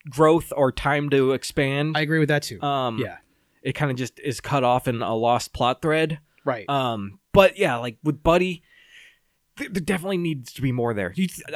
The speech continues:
Speaker 1: I, I feel like, did he even tell Beth, like, "Yeah, I think she kissed me"?
Speaker 2: I don't think so,
Speaker 1: You don't think
Speaker 2: because,
Speaker 1: that
Speaker 2: like,
Speaker 1: happened?
Speaker 2: 'cause
Speaker 1: 'Cause
Speaker 2: he,
Speaker 1: the
Speaker 2: they,
Speaker 1: babysitter saw
Speaker 2: I was
Speaker 1: it.
Speaker 2: waiting for him
Speaker 1: Yeah.
Speaker 2: to say something.
Speaker 1: Okay.
Speaker 2: And, yeah, the babysitter saw it, and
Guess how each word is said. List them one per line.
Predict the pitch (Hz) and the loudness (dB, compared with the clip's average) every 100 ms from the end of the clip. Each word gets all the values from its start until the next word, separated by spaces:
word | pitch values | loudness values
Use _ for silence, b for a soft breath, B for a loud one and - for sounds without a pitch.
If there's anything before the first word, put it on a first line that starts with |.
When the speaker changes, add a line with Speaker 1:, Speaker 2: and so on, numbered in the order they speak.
| 160 - | -10 -4
Speaker 1:
I, | - | -2
I | |
feel | - 330 | 4 6
like, | 196 - | 6 6
did | 220 | 4
he | 220 254 254 | 4 0 2
even | 226 180 | 2 2
tell | 160 160 185 | 4 6 6
Beth, | 208 220 | 4 2
like, | 165 147 | 2 0
"Yeah, | 151 165 | 0 0
I | 131 | 0
think | - 247 | -2 -2
she | - 285 | 0 -2
kissed | - - 233 - 151 | -4 -2 -2 -2 -4
me"? | 107 90 - _ _ _ _ - | -4 -6 -12 _ _ _ _ 0
Speaker 2:
I | 165 | 4
don't | 285 240 | 6 4
think | - 320 - | 4 2 4
so, | 175 | 8
Speaker 1:
You | 196 | 8
don't | 190 | 10
think | 220 - | 8 8
Speaker 2:
because, | |
Speaker 1:
that | 214 240 | 6 6
Speaker 2:
like, | 247 | 4
Speaker 1:
happened? | 262 254 | 4 4
Speaker 2:
'cause | 247 175 - | 2 2 4
Speaker 1:
'Cause | 180 | 4
Speaker 2:
he, | 190 | 6
Speaker 1:
the | |
Speaker 2:
they, | 185 240 339 | 8 10 10
Speaker 1:
babysitter | 277 - 190 156 | 8 6 4 6
saw | 180 | 6
Speaker 2:
I | |
was | 214 139 | 6 6
Speaker 1:
it. | 170 | 6
Speaker 2:
waiting | 196 302 320 | 8 8 8
for | 262 180 | 6 2
him | - 175 | 0 4
Speaker 1:
Yeah. | 190 110 90 - | 4 4 -2 -4
Speaker 2:
to | 185 | -2
say | - 269 370 | 2 4 4
something. | - 139 107 - 113 151 | 4 -2 -6 -12 -8 0
Speaker 1:
Okay. | 156 165 104 98 - | 2 2 -4 -6 -2
Speaker 2:
And, | 214 214 208 202 - _ _ | 0 2 2 0 -6 _ _
yeah, | 226 269 | 8 8
the | 156 170 | 8 10
babysitter | 262 359 - 170 147 | 12 10 8 4 4
saw | 160 127 | 2 2
it, | 160 - - | 0 -2 0
and | 202 202 | 2 2